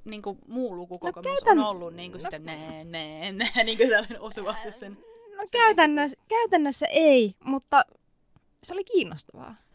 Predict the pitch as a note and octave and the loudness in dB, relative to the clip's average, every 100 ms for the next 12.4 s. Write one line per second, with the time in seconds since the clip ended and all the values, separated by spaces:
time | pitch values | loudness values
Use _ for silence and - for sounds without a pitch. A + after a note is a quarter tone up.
0 | _ E4 F4+ F4 G4 D#4 B3 - A3 G3 | _ -14 -10 -10 -8 -6 -2 2 2 0
1 | F#3 F#3 F#3+ F#3+ F#3 A3 A3 A#3+ A#3+ A#3+ | -8 -6 -6 -8 -6 -6 0 0 0 4
2 | G#3 G3+ G3+ F#3+ G#3+ F3+ C#3+ D3 F3+ - | 4 4 -4 -8 -8 -6 -8 -10 -12 -8
3 | E3+ G3+ G3+ A3 G3+ F#3+ F#3 C#4 - - | -6 -6 -10 -8 -4 -2 -2 -2 -4 -8
4 | - D4 - - C#4 C#4+ G4 F#4 F#4 D4+ | -8 -12 -12 -10 -8 -6 -8 -8 -4 -2
5 | G3 G#3 - - G#3+ G3 F#3+ F#3 - C4 | 0 -2 -4 -10 -8 -8 -8 -8 -8 -8
6 | D4+ C4+ - - _ D#4 F4 G#4 F4+ C#4+ | -6 -8 -12 -20 _ -10 -4 0 0 0
7 | C#4+ D4 B3+ A3+ A3 G#3+ - - - - | -2 -2 -2 0 -4 -6 -14 -20 -20 -18
8 | - C#4+ A3+ G3+ F3+ F#3 F#3+ F3+ E3+ - | -10 -6 -2 -2 -2 -6 -4 -2 -4 -4
9 | F#3+ E3+ G3+ - - - A#3+ B3+ D4 D4 | -6 -6 -8 -10 -14 -4 0 4 2 2
10 | D#4 E4+ - D4+ C#4+ C#4 F#3 - G3+ G3+ | -8 -12 -4 -2 -2 -4 -8 -10 -8 -8
11 | G3+ G3+ G3 F#3 G2+ - F#3+ - G#3+ - | -6 -4 -4 -6 -12 -12 -14 -16 -18 -20
12 | - G#3+ G3 G3 | -4 -2 -2 -12